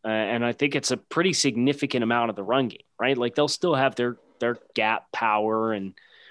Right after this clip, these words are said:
run between the tackles, and they, they got plenty of physicality at the back position. But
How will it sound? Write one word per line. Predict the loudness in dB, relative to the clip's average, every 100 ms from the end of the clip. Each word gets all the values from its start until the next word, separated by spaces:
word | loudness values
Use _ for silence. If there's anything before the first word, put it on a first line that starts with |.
| -8
run | 0 4
between | 4 4 2
the | 2
tackles, | 2 2 2 0 0 2 0 0
and | -2
they, | -2
they | 0 2
got | 0 0
plenty | 0 2
of | 2
physicality | 2 0 0 2 2 2
at | 0
the | 0
back | 2 2 0
position. | -4 -2 0 0 0 0
But | 0 -2